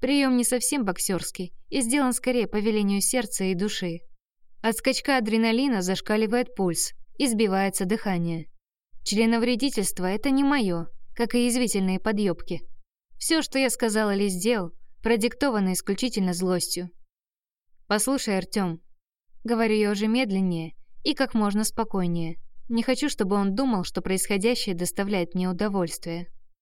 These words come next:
«Поезжай домой и хорошо покопайся в себе. Задайся вопросом, в какой момент твоя жизнь свернула не туда, и ты превратился в злого тролля, гадящего друзьям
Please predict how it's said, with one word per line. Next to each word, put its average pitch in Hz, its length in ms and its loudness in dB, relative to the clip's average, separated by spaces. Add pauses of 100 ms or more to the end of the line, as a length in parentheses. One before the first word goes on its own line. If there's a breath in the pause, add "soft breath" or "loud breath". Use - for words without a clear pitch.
(560)
«Поезжай 254 400 4
домой 247 380 2
и - 20 0
хорошо 196 380 0
покопайся 226 540 0
в 185 60 -2
себе. 170 380 0 (560)
Задайся 262 440 2
вопросом, 262 480 0
в - 80 -6
какой 190 220 -2
момент 214 380 2
твоя 185 240 0
жизнь 226 260 0
свернула 196 520 0
не 196 160 0
туда, 196 360 -2 (420)
и 247 140 0
ты 247 100 2
превратился 226 640 0
в 185 60 0
злого 202 340 2
тролля, 180 420 -2 (300)
гадящего 202 540 0
друзьям 202 560 0